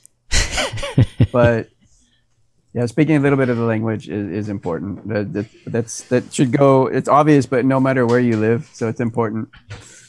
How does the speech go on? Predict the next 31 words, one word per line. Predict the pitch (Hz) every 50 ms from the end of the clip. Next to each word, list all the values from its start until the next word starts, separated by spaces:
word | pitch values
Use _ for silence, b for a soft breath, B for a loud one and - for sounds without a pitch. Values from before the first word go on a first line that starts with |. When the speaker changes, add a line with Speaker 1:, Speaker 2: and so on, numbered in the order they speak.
| B B B B
Speaker 2:
Um, | - 117 117 113 113 110 110 107 107 117 - - - _ _ _ _
when | - 123 120
I | 120 113
came, | - 127 127 123 123 120 120
it |
was | 113 117 127
mostly | 123 117 117 - 123 117
just | 113 123 120 -
the | -
younger | 120 120 117 117 120 123
generation | 117 127 123 120 117 117 117 113 - - 117 120
that | 113 -
could | - 107 -
speak | - - 120 113 -
some | - 131 127 131
English. | 120 135 135 135 135 135 131 - - - - _ _ _ _ _ _ _ _ _ _ _ _ _ _ _ -
Um, | 120 113 113 113 113 120 - 113 107 104 104 - _ _ _ -
most | - 123 120 127 131 -
of | -
the | 135 117
generation | 113 120 117 113 113 113 110 - 113 110
now, | 107 101 101 110 113 110 104
everybody | 101 104 113 110 - 127 110 110
can | 110 117 123
speak | - - 113 107 - -
English, | 107 110 110 110 110 113 - -
so | - - 104
it's, | 98 95 - -
it's | 110 -
quite | _ - 117 113 107
a | 107 104